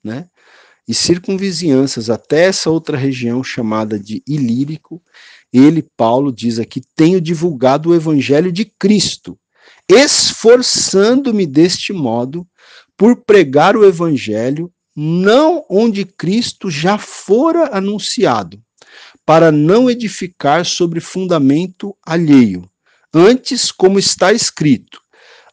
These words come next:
hão de vê-lo aqueles que não tiveram notícia dele, e compreendê-lo os que nada tinham ouvido a seu respeito. Então, eu gosto muito desse texto, porque Paulo diz aqui que ele se esforçava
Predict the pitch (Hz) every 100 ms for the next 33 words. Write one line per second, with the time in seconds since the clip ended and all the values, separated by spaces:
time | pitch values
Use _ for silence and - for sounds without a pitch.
0 | _ - 226 311 311 269 185 120 139 185
1 | 226 262 - - 165 - - 165 208 226
2 | 233 - - 170 175 240 - 196 147 165
3 | 180 180 170 - 170 185 151 139 113 90
4 | - _ _ _ _ 156 - - 226 285
5 | - 247 208 165 131 147 160 175 185 156
6 | 139 - 165 143 143 156 165 - - 139
7 | 147 147 131 143 110 117 123 127 120 120
8 | - 123 113 131 - 92 90 131 127 208
9 | 214 - - - 147 196 240 - 208 339
10 | 233 170 - - - 143 175 180 - 127
11 | 135 - 156 156 175 202 139 165 175 151
12 | 175 170 180 180 - 233 - - 156 127
13 | - - 151 175 147 101